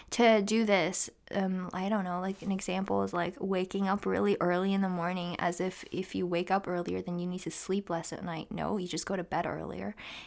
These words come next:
And waking up early is good for some things, but it's really not good for everything. And is that your truth?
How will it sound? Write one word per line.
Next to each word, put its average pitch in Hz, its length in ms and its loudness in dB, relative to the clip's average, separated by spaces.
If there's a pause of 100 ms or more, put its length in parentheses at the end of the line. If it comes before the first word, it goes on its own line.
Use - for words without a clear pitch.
(140)
And 190 240 4
waking 226 400 6
up 285 180 8
early 220 320 8
is 240 120 6
good 196 200 4
for 233 80 0
some 196 220 4
things, 240 260 4
but 240 140 2
it's 311 160 4
really 370 180 6
not 208 320 8
good 196 160 2
for 220 100 0
everything. 190 560 4
And 220 200 4
is 208 160 -2
that 226 180 6
your 254 140 4
truth? 233 580 0